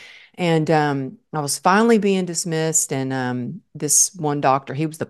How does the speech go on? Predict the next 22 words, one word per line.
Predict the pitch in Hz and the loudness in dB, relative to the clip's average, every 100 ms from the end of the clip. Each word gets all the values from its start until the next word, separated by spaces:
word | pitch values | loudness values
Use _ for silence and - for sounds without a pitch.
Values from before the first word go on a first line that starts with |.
| - | 0
pulmonary | 196 160 120 117 | 2 2 0 -2
doctor. | 113 110 107 113 117 _ - - - - _ | -2 -2 -4 -8 -8 _ -20 -20 -20 -20 _
I | 170 | -2
said, | 160 180 | -2 0
"I'm | 190 175 | 2 2
so | 180 160 | 4 2
excited | 156 170 165 165 165 160 151 | 2 2 4 2 2 0 -4
to | |
get | 139 135 - | -10 -10 -4
home. | 208 190 185 175 | 0 2 0 -2
I | 147 | -6
can't | - 156 151 | -6 -8 -4
wait | 147 147 | -4 -4
to | |
start | - 147 135 | -6 -6 -8
training | - 147 135 123 | -8 -10 -8 -12
clients | - - 208 202 196 196 | -10 -2 0 2 0 -2
again. | 190 190 | 0 0
I | 165 | -2
can't | 165 147 | -6 -8
wait | 135 - | -8 -10
to | 151 | -10